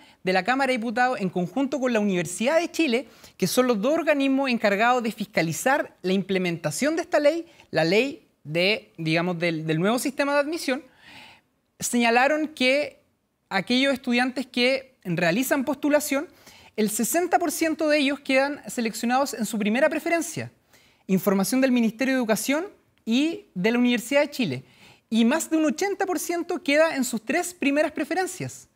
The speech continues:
en sus tres primeras preferencias más de un ochenta por ciento. Por lo tanto, nosotros también enviamos la semana pasada un oficio al Ministerio de Educación solicitando la información acerca de los reclamos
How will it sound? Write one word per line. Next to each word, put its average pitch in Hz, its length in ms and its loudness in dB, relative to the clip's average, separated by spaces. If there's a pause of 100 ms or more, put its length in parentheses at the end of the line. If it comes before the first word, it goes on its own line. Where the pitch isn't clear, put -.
(260)
en 190 100 -2
sus - 180 -4
tres 294 180 -2
primeras 285 300 -2
preferencias 269 520 -4
más 285 200 2
de 339 60 -4
un 339 60 -2
ochenta 330 320 -2
por 302 120 -2
ciento. 226 400 -4 (320)
Por 202 120 4
lo 208 80 4
tanto, 262 320 2
nosotros 285 380 0
también 262 280 2
enviamos 302 460 0
la 220 100 -2
semana 247 320 0
pasada 254 380 0
un 247 160 0
oficio 269 320 -2
al 262 60 0
Ministerio 262 420 -2
de 262 40 -2
Educación 262 440 -4 (300)
solicitando 220 640 -2
la 254 60 0
información 247 640 -2 (280)
acerca 240 460 0
de 240 80 4
los 214 140 4
reclamos 233 580 0